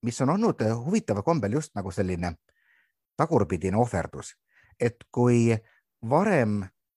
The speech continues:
saatsid vanemad põlvkonnad enda lapsi sõtta ja eeldasid just nagu, et, noh, laste noored ohverdavad ennast, siis seekord oli kuidagi vastupidine,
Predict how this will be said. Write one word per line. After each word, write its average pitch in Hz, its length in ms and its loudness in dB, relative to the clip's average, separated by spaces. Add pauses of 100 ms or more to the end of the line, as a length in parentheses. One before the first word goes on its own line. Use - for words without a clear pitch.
(220)
saatsid 131 720 -4 (180)
vanemad 123 460 2
põlvkonnad 98 680 -2
enda 98 440 -2 (200)
lapsi 113 600 -4
sõtta - 560 -4 (320)
ja 110 240 0
eeldasid 107 440 -2
just - 260 -8
nagu, 101 220 -6
et, 98 160 -4 (220)
noh, 143 180 -4
laste - 280 -2
noored 135 280 -2
ohverdavad 90 540 -4
ennast, - 320 -14 (480)
siis 110 180 -8
seekord 190 400 -2
oli 117 100 0
kuidagi 139 300 -2
vastupidine, 113 800 -2